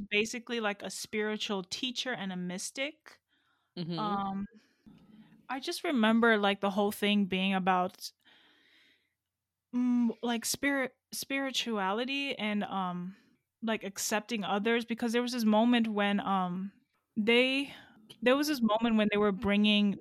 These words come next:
Speaker 1: they told people to just come to their, um, what's it called? Like, their, where they had set up everything, they had sent out buses, and random people would just, uh, get on these buses to head to their place. It was a bunch of, like,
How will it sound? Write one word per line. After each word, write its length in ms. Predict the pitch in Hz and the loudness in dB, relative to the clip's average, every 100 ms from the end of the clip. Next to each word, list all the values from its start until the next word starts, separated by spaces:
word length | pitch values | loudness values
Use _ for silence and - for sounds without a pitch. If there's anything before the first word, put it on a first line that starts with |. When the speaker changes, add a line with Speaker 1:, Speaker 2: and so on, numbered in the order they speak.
| 220 | -2
Speaker 1:
they 80 | |
told 260 | 214 - 220 | -2 0 0
people 240 | 240 226 | 0 -2
to 100 | 226 | -2
just 320 | 185 208 208 - | 0 2 2 0
come 280 | - 202 | 0 0
to 180 | 190 220 | 0 -2
their, 580 | 190 190 180 180 180 - | -2 -2 -2 -2 -4 -4
um, 260 | 180 180 196 | -6 -4 -4
what's 180 | 226 | -4
it 80 | 185 | -8
called? 320 | - - - | -10 -12 -8
Like, 400 | 170 196 185 - - _ _ - - _ _ _ _ _ _ _ 196 | -6 -8 -10 -18 -20 _ _ -20 -20 _ _ _ _ _ _ _ 2
their, 180 | 220 190 202 | 4 2 2
where 220 | 214 220 | 4 6
they 100 | 240 | 4
had 140 | 226 | 2
set 200 | - 226 220 | 4 6 6
up 100 | 220 | 4
everything, 480 | 196 214 - 220 | 2 2 2 4
they 80 | 220 | 4
had 160 | 220 208 | 4 2
sent 260 | - 233 | 4 4
out 240 | 240 202 185 | 6 6 4
buses, 680 | 196 214 - 269 285 - - | 2 2 2 0 0 -4 0
and 280 | 214 214 202 | 4 6 8
random 340 | 208 240 254 | 8 10 8
people 300 | 233 254 240 | 6 4 8
would 120 | 220 | 8
just, 220 | 196 220 240 | 8 6 4
uh, 140 | 202 208 | 0 2
get 160 | 214 208 | 4 8
on 160 | 220 | 10
these 160 | 214 196 | 10 8
buses 380 | 208 202 214 208 | 4 4 2 0
to 100 | 202 | 0
head 240 | 202 196 | 0 0
to 80 | 214 | 2
their 160 | 190 | 0
place. 460 | 180 - 190 226 - | 2 2 4 4 4
It 60 | 208 | 0
was 120 | 208 | 0
a 60 | |
bunch 240 | 208 220 220 | 0 -2 -4
of, 80 | 202 | -6
like, 320 | 180 175 | -6 -8